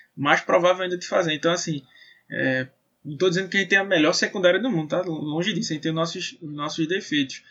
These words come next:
Mas com esse material aí, né, desse, dessa forma que, que o Otávio já levantou aí, se o Flores voltar, vinha a temporada ruim, né, mas nesses dois últimos jogos jogou muito bem, né, assim, já evolu-, já evoluiu, tá mais próximo do, do, ano, do nível dele do ano passado.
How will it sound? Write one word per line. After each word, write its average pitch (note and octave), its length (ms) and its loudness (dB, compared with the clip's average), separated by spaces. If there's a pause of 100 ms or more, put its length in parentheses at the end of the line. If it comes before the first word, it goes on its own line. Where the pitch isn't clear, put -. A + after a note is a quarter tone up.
(300)
Mas B2+ 260 0
com F3 200 -2
esse F#3+ 180 0
material G3 500 4
aí, D3 320 2 (320)
né, C#3 220 -4
desse, D3 420 0
dessa D#3+ 240 0
forma D#3+ 260 -4
que, D#3+ 400 -2
que - 180 -6
o D3 100 -4
Otávio C#3+ 260 0
já D3 100 -2
levantou C#3+ 400 -2
aí, C3 260 0
se - 140 -6
o C#3 80 -12
Flores E3+ 220 6
voltar, D#3+ 480 4 (360)
vinha F#3 260 0
a G#3+ 40 -2
temporada G3 400 6
ruim, F3 240 0
né, G#3 80 -6
mas F#3+ 180 0
nesses F3+ 240 -2
dois F3 160 4
últimos F3 280 -2
jogos D3 240 2
jogou D3 200 2
muito E3+ 200 -2
bem, D#3+ 320 -4 (540)
né, C3 160 0
assim, D3 180 -6
já C#3 120 2
evolu-, C#3 300 -4
já C#3+ 160 2
evoluiu, D3+ 420 2
tá E3 140 6
mais E3 200 4
próximo D#3+ 340 0
do, D3 180 2
do, D3+ 380 -6
ano, D3+ 160 -8
do D3 180 -6
nível D3+ 220 0
dele D3 160 0
do C#3+ 60 -2
ano C#3+ 100 -8
passado. D3+ 460 -4